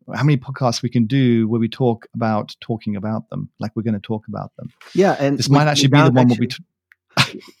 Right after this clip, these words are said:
Speaker 1: t-
Speaker 2: <laughs> without actually touching the topic.
Speaker 1: <laughs> Without actually,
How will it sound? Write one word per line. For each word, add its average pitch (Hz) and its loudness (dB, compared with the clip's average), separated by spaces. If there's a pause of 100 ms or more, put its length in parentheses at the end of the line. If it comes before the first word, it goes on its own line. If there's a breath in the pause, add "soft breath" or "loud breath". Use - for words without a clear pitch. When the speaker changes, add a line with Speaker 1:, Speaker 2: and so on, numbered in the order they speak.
(120)
Speaker 1:
t- 143 -2
Speaker 2:
<laughs> - -
without 147 4
actually 147 2
touching 180 2
the 123 -2
topic. 131 2 (140)
Speaker 1:
<laughs> - -8
Without 165 4
actually, 156 4